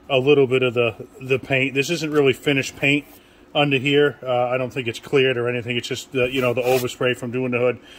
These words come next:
But I don't really care. It's a practice, uh, for this hood. I got a lot of it out.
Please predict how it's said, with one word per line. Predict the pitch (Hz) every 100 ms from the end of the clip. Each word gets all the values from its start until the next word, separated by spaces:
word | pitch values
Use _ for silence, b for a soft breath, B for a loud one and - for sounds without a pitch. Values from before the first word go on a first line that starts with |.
| B B
But | - 135
I | 135
don't | 143
really | 143 143 139
care. | - 135 113
It's | 123 -
a |
practice, | 113 - 165 170 180 170 - - B B B B B - _
uh, | - 135 131 131 135 -
for | - 147
this | 147 -
hood. | 156 151 147 B B -
I | 135
got | 131 139
a | 120
lot | 120 139 143 160
of | 165
it | 156
out. | 147 165 160